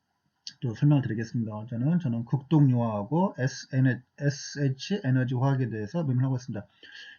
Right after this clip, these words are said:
이 종목을 선정화된 계기가 있는 거는 여기에 중요한 하나의 선이 좀, 이게 좀 있습니다. 이 정도, 이 정도의 선이 이제 지나고 있어요. 굉장히 좋은 선이 하나 있는데요. 음, 네, 여기 가지고 일단, 일단 제가 매매한 일단, 그,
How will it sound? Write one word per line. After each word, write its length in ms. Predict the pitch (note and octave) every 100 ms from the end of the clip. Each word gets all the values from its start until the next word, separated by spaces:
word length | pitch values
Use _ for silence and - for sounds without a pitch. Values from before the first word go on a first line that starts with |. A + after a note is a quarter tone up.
| -
이 120 | D3
종목을 720 | D#3 F#3+ F#3 D#3+ C3 D3+ D3
선정화된 720 | C3 G3+ G3 G#3 G3 F3 D#3
계기가 360 | - A#2+ A#2+ C3+
있는 160 | G#2+
거는 200 | A2 C3
여기에 280 | C3 B2 C#3
중요한 480 | - C3+ D3+ C#3 B2
하나의 260 | A#2+ C3+ G#2+
선이 580 | - F#3 F#3+ F3 D#3+
좀, 260 | C#3+ C3 A#2+
이게 360 | A2 A2+ A2+ A2+
좀 220 | A#2 G#2+ A#2
있습니다. 540 | B2 - A#2+ C3+ E3+
이 40 | A#2+
정도, 240 | A2+ A2
이 60 | G#2+
정도의 280 | A2 G#2+
선이 220 | G2+ C3+ C3+
이제 260 | A#2+ A#2 A2+ A#2 A#2 A#2
지나고 400 | - C#3 E3+ C3+
있어요. 340 | - A2+ D#3+ -
굉장히 260 | A2+ A#2+
좋은 240 | G#2+ A#2+ A2+
선이 180 | D3+ D3+
하나 180 | C#3+
있는데요. 480 | A#2 G#2+ G#2 E3+ D3+ - - - - - - - _
음, 260 | C3+ C3+ C3+
네, 560 | B2+ B2+ B2+ B2+ - D#2
여기 180 | - C3+
가지고 240 | C3 B2+ C3
일단, 260 | C3+ D3
일단 560 | D3 D3 F3 E3+ E3+ D#3+
제가 240 | D3+ C#3+
매매한 320 | C3+ C3 C3+ B2+
일단, 400 | A#2 B2 A#2 A2+ -
그, 380 | A#2+ A#2 A2